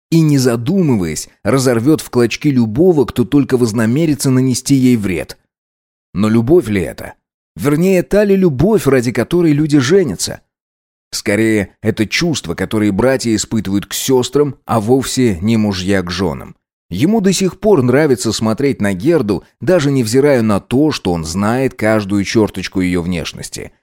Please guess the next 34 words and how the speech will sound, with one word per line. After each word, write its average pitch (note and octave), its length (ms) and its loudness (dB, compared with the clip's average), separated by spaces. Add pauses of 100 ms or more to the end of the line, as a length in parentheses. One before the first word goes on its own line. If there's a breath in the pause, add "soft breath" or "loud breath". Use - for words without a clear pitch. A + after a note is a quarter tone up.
(360)
И E3 100 2
все-таки F3+ 440 -4
порой C3+ 500 0 (180)
он D3 180 0
ловит E3 340 0
себя B2+ 240 0
на A2 140 0
том, G3+ 320 -2
что - 160 -6
по-настоящему A#2+ 680 -2
любуется C3+ 560 0
ее A#2 200 4
высокой G3+ 640 -4
тоненькой E3+ 520 -2
фигуркой, F3 680 -4 (240 soft breath)
завитками G3 600 0
ее A#2 180 2
великолепных A#2 680 0
темно-русых G#2 640 -2
волос, G#2 500 0 (180 soft breath)
сиянием F#3+ 640 0
ее G#2 320 0
глаз. F2 460 -6 (400)
Но A2 120 -2
почему B2 520 -2
же A#2+ 140 -2
тогда G2 400 -2
ему B2 200 -2
нравится A2+ 500 0
смотреть A2 520 -2
и A#2 40 -2
на G2+ 140 -2
других B2 380 -2
девушек? G#2 580 -4